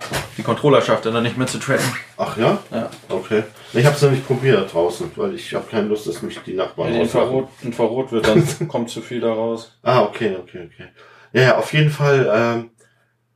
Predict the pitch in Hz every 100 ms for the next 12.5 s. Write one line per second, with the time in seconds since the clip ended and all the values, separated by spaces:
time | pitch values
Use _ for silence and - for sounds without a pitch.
0 | _ - - 127 131 - 113 95 - -
1 | 107 104 95 - 117 - 110 104 - 101
2 | 117 110 - 113 107 120 139 143 127 113
3 | 107 110 117 - 143 147 151 170 185 175
4 | _ _ _ _ - 120 117 117 117 113
5 | 110 117 - - 107 - 90 85 - -
6 | 85 - - _ _ _ 92 - 104 92
7 | 101 101 101 85 95 85 95 95 90 76
8 | - 76 82 85 78 78 76 - 107 -
9 | - - - 208 214 196 - 101 90 80
10 | 82 90 117 113 - _ - - - 117
11 | 113 - 104 98 - 101 104 87 104 107
12 | - - 92 95 98